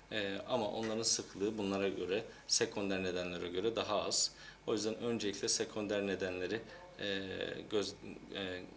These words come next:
gözden geçirmemizde fayda var. Nötropeni, e, özellikle absolü nötrofilin bin beş yüzün altında olması.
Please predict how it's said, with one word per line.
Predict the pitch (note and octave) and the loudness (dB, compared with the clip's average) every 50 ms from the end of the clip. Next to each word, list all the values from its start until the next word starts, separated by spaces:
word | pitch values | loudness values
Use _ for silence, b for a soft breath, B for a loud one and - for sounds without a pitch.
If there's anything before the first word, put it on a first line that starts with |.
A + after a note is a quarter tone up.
| - | -2
gözden | A2 G#2 F#2+ F2 F#2+ G2+ F#2+ F#2 | 2 2 2 2 2 0 2 2
geçirmemizde | F#2 F2+ - - F#2 F2+ E2+ E2+ F2 E2 - B2 | 2 0 0 -2 -4 -6 -8 -6 -6 -2 -2 -2
fayda | A#2+ - A2+ G2+ E2+ - - | 0 2 0 0 0 0 -4
var. | - - - - - - - - - - - - - - - - - - - - - - - - - - - - B B B B B B - | -6 -6 -10 -14 -16 -14 -14 -14 -12 -12 -14 -14 -14 -20 -20 -20 -20 -20 -20 -20 -20 -20 -20 -20 -20 -20 -20 -20 B B B B B B -2
Nötropeni, | C#3 C#3 C#3+ C#3+ - E3+ D#3+ - D#3 D3+ D3 D3+ D#3 - B B B B B B - | 0 2 2 4 4 4 6 6 6 6 6 4 2 0 B B B B B B 8
e, | B2+ B2 B2 | 10 12 12
özellikle | A#2+ A#2+ A#2+ A#2+ - C3 C3 C#3 C#3+ C#3 C#3 C#3 C#3 - - C3 C3 C3+ C3+ - - B B B B - - | 12 10 8 6 4 4 6 8 6 6 6 4 0 0 4 4 4 4 4 -2 -12 B B B B -12 -2
absolü | - B2+ B2+ - - D3 C#3 C3+ C#3 | 2 2 2 4 6 6 6 6 6
nötrofilin | C3 B2 B2 - - A2 A2 A#2 A2+ B2 B2+ | 4 2 2 2 -2 0 0 0 -2 0 0
bin | B2+ A#2+ A#2+ A#2+ | 0 2 4 6
beş | A#2+ A#2 - - - | 6 6 6 4 4
yüzün | A#2 A#2 A2+ | 2 2 4
altında | A2 G#2+ G#2 G2+ - A#2 A2+ A2 | 6 4 4 4 2 0 4 6
olması. | A#2 A2+ G2 F2+ E2 E2 - - - - | 6 6 6 4 2 2 4 2 2 2